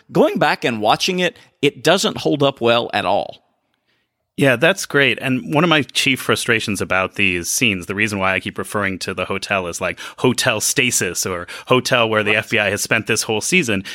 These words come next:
Speaker 2: is because the F B I has done nothing. They have holed up in this hotel and they have drank for the entirety of this season and put a bunch of machines up using the
Speaker 1: Right.
Speaker 2: whole power grid of South Dakota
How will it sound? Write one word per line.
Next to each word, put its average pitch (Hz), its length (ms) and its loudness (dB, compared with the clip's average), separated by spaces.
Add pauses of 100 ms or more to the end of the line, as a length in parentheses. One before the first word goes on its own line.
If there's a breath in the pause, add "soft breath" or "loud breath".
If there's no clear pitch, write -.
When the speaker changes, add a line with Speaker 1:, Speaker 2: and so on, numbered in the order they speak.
Speaker 2:
is - 140 -2
because 139 320 -4
the 139 100 0
F 147 120 -4
B 160 100 0
I 139 80 4
has 139 220 -2
done 147 200 2
nothing. 147 380 -2 (200 loud breath)
They 147 100 2
have 165 140 2
holed 165 340 2
up 151 160 2
in 135 80 2
this 131 160 0
hotel 127 400 0
and 120 140 -2
they 123 100 0
have 123 180 -2
drank 123 360 -2
for 127 260 0
the 117 160 2
entirety 117 580 2
of 98 140 -4
this 98 160 -6
season 120 460 -2
and 107 600 -6
put 131 140 2
a - 20 -2
bunch 120 240 0
of 113 60 -4
machines 110 640 0
up 90 200 -4
using 110 360 -2
the 101 160 2
Speaker 1:
Right. 101 100 -2
Speaker 2:
whole 110 320 0 (240 loud breath)
power 120 320 0
grid 113 260 0
of 104 80 -6
South 107 300 0
Dakota 104 520 0